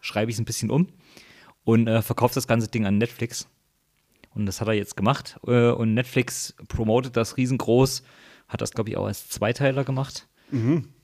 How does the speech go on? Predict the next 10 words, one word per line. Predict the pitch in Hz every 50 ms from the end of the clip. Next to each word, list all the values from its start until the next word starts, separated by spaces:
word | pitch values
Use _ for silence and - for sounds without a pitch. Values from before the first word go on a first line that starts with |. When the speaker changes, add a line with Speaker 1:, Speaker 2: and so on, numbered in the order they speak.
| _ _
Speaker 1:
Und | 110 107 104 98 - -
der | 95 95 95 92 - -
erste | 98 98 - - -
Teil | - 104 92 90
davon | 90 - - 92 90 -
kommt | - 90 90 -
jetzt | 90 87 - - - - -
pünktlich | 113 104 98 - 104 92
zu | - - 85
Weihnachten | 87 87 87 90 90 - - - - 85 85 87